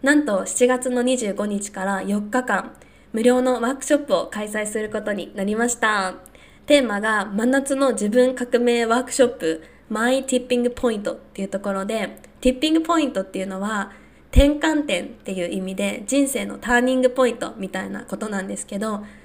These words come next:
まさにね、その人生の転換点を作ろうっていうワークショップになります。なの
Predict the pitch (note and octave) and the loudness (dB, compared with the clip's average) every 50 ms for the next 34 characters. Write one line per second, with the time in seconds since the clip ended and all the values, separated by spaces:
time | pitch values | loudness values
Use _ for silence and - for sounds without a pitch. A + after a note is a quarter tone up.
0 | - - - C4 C#4+ D4 D4+ C#4 B3+ A3+ G#3 F#3+ F#3+ - G3+ - G#3 G#3 A3 A#3 | -20 -8 0 0 0 2 2 0 0 0 -2 -4 -6 -6 -6 -6 -4 -2 -2 -2
1 | G#3+ F3+ - - - - - - A#3+ B3 A#3+ A#3+ - G3+ G#3 G#3 G3+ A3 A3+ G3+ | -2 -4 -6 -8 -16 -8 0 2 2 2 2 0 -4 -6 -4 -2 -2 -2 -2 -2
2 | G#3 - - - - - - - - - - - C4 C4+ C4+ C4+ - C4+ C4 B3+ | -6 -8 -14 -20 -20 -20 -20 -20 -20 -14 -2 0 2 2 2 2 2 2 2 2
3 | A#3+ G#3 G3+ G3+ G3 F#3+ F#3+ G3+ - - - - - - - - - - - - | 0 -2 -6 -4 -4 -6 -6 -8 -12 -18 -20 -20 -20 -20 -14 -8 -8 0 6 8
4 | C4 C4+ C4 B3+ G3 - - - - F#3 F3+ F#3 F#3 F#3+ G3+ F#3 F#3 - - G3 | 10 10 10 8 4 0 -6 -10 -6 -6 -6 -4 -2 -2 -2 -2 -4 -4 -6 -6
5 | G3+ A3+ G#3 A#3 G#3 - G#3+ G3+ G#3 - E3+ D#3+ - - - - - F#3+ F3 F#3 | -6 -4 -4 -4 -2 -2 -4 -4 -4 -6 -6 -6 -6 -14 -16 -10 -6 -4 -2 -2
6 | F#3 F#3 F#3+ F#3 F#3+ F#3 - - - - - - - - B3+ B3 A#3+ A3 | -2 -2 -2 -4 -4 -6 -8 -12 -14 -20 -20 -18 -8 -4 -2 -2 0 -2